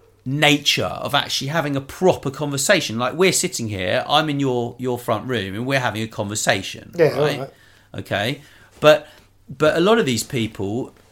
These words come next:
Speaker 1: I mean, they, they, they, they actually pretend to have a life that they, that they're not living. So they will take pictures of their running shoes, for example,
Speaker 2: Yeah.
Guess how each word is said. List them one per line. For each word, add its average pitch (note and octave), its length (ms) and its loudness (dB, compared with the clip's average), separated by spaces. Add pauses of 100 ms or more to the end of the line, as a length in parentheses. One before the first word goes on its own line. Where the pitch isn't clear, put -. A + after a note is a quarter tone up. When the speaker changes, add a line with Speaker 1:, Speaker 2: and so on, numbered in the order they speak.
(140)
Speaker 1:
I D3+ 40 -4
mean, D#3 200 0
they, E3 220 0
they, D#3+ 380 0
they, D#3+ 460 0
they D#3 280 -4
actually F3+ 400 -2
pretend C#3 1040 -6 (300)
to - 140 -6
have B2 220 -2
a A2+ 40 -2
life A#2+ 420 0
that - 160 -8
they, A#2 140 -4
that A#2+ 220 -6
they're A#2 120 -2
not B2 200 -2
living. G#2+ 420 -4 (440)
So - 160 0
they C3 220 2
will B2+ 200 -2
take E3+ 380 -4
pictures C#3 380 -4
of A2 100 -4
their A#2 160 2
running A#2+ 340 2
shoes, F#2+ 460 -4
for G#2 160 -4
example, G2 720 -2
Speaker 2:
Yeah. D#3 340 6